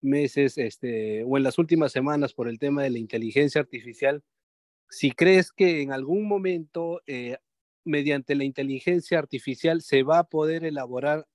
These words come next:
alguna política pública o no, tomando en cuenta que la inteligencia artificial recibe una serie de elementos,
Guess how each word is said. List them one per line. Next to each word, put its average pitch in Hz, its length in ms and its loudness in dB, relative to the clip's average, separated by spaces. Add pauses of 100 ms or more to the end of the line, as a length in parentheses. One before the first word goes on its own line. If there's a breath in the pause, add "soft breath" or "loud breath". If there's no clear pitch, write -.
(220)
alguna 143 440 -2
política 131 560 -4
pública 131 480 -2
o 120 60 -2
no, 135 220 -2 (580)
tomando 131 380 4
en 135 100 2
cuenta 143 320 0
que 135 120 -2
la 127 80 -2
inteligencia 123 640 0
artificial 151 720 -4
recibe 165 500 -4
una 196 160 2
serie 196 380 0
de 139 280 -6
elementos, 156 800 -6